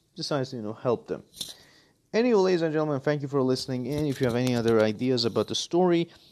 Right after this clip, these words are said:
do send it to me, and, uh, we'll talk, we'll discuss, and we'll see what we can do with this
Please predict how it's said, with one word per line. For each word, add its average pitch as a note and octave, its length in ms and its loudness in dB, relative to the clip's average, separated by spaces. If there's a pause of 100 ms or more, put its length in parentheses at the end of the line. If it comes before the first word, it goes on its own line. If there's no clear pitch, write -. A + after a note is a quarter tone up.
(220)
do E3+ 220 2
send D3 240 0
it C#3+ 140 0
to C#3 60 -2
me, C#3+ 240 -2 (540)
and, A#2+ 420 -4
uh, A#2+ 400 0 (360)
we'll A2+ 100 -4
talk, C3 360 -4
we'll G2 120 -2
discuss, C3+ 580 -4
and A#2 200 -6
we'll A#2 100 -4
see A2 260 -6
what G#2 200 -4
we G#2 80 -8
can G2 300 -14
do D#3+ 420 2 (480)
with G2+ 220 0
this - 500 0